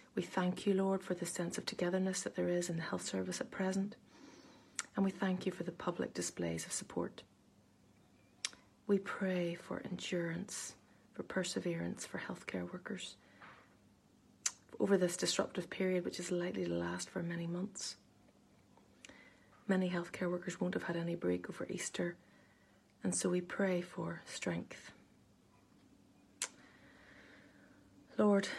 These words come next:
we also pray for sensitivity during this time. Many of the consultations that would normally happen with patients are now having to be done over the phone,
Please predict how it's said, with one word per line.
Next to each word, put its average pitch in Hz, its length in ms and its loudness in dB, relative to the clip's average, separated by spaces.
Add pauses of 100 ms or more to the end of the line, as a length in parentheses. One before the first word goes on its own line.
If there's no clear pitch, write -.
(420)
we 196 120 2
also 185 300 0
pray 175 340 2
for 175 380 -2 (380)
sensitivity 180 800 -2 (180)
during - 280 2
this - 160 -6
time. 87 400 -2 (960)
Many 196 200 6
of 190 60 4
the 185 60 2
consultations 180 680 0
that - 80 2
would 175 140 2
normally 175 280 0
happen 196 420 2
with 180 160 -2
patients - 400 -2
are - 40 2
now 90 140 2
having 90 300 -2
to 90 40 -4
be - 80 -4
done 185 240 0
over 185 120 0
the 180 80 -4
phone, 170 460 -2